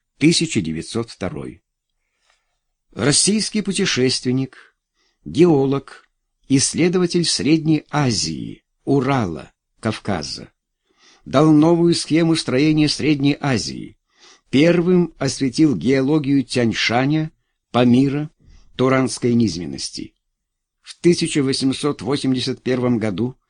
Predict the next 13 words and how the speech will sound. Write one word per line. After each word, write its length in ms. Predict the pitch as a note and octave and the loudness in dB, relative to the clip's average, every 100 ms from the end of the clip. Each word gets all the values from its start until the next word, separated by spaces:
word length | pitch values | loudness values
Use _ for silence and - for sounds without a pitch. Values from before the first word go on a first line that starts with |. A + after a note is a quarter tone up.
| _ _ _ _ | _ _ _ _
совместно 760 | - C3 A#2+ B2 D3+ C3 - G#2 | -6 -2 0 2 2 0 -2 -2
с 140 | - | -2
Романовским 840 | F#2+ B2 G#2+ D#2+ D2 - D3 F3 - _ _ _ _ - | 0 0 0 -2 -8 -6 -4 -4 -8 _ _ _ _ -10
составил 680 | - B2 - F3 E3 C#3 - _ | -6 -6 -2 0 0 -2 -6 _
первую 720 | A#2 D3 F#3 F3 D3+ G#2+ F2+ - | 0 2 2 2 2 0 -4 -10
геологическую 1080 | D2+ A#2+ C#3 C3+ B2+ D3 D#3 D3+ - C#3+ C3 | -2 0 2 2 0 -2 -6 -8 -2 -2 -2
карту 420 | C#3 D3 - D3 | -4 -4 -4 -6
Туркестана. 880 | C#3+ C3+ B2+ - - F#2+ D2 C2+ - _ _ _ _ _ | -4 -6 -8 -8 -6 -6 -6 -12 -18 _ _ _ _ _
Труды. 500 | A#2+ F3+ A#2 A#2 C3 - _ _ _ _ _ _ _ _ _ _ _ _ _ _ _ _ | 4 4 6 0 -2 -6 _ _ _ _ _ _ _ _ _ _ _ _ _ _ _ _
Туркестан. 840 | E3+ E3 E3 D#3 - B2 F2+ C2 _ - - _ _ _ _ _ _ _ _ | 2 2 0 -4 -2 -2 -2 -8 _ -20 -20 _ _ _ _ _ _ _ _
Тома 420 | A2+ A#2+ B2+ G#2 - - | 0 2 2 0 -6 2
первый, 480 | C#3 B2 G2 E2 | 4 4 0 -6
второй, 580 | D2 - C2+ F2+ F#3 F#3+ | -8 -12 -8 -2 -2 -2